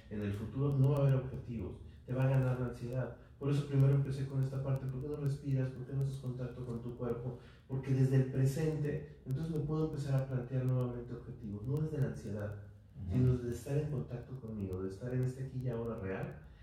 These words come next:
Speaker 1: Desde ahí empiezo a plantearme nuevos objetivos. Y yo creo que en las organizaciones necesitamos mucho esto. ¿Cómo alinear el propósito personal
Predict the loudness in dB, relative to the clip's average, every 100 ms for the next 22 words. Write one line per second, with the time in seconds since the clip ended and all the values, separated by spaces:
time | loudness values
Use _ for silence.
0 | -20 -8 4 6 8 4 2 4 4 4
1 | 0 0 -4 -2 -2 0 2 2 2 0
2 | -2 -8 -10 -8 -8 -8 -14 -20 -20 -4
3 | 2 4 4 4 4 4 4 4 4 2
4 | 0 0 -2 0 0 0 0 0 2 2
5 | 4 4 2 0 -10 -14 -18 -20 -20 -20
6 | -20 -20 -20 -20 -4 2 6 6 6 4
7 | 6 6 6 4 4 2 6 4 4 -2
8 | -4 -6 -4 0 0 0 0 4 4 2